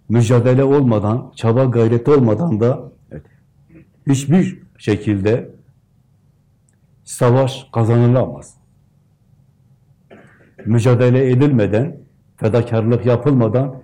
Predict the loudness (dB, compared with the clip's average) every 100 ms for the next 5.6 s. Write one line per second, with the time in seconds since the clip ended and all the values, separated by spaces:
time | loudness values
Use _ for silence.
0 | -6 -2 -2 0 -2 0 -2 -2 -6 -20
1 | _ -4 0 0 -2 -6 -4 -2 0 0
2 | -4 -10 -20 _ _ _ _ _ _ _
3 | _ _ _ _ _ _ _ _ -6 0
4 | 0 0 -2 0 2 2 2 0 0 0
5 | 0 0 0 0 -2 -4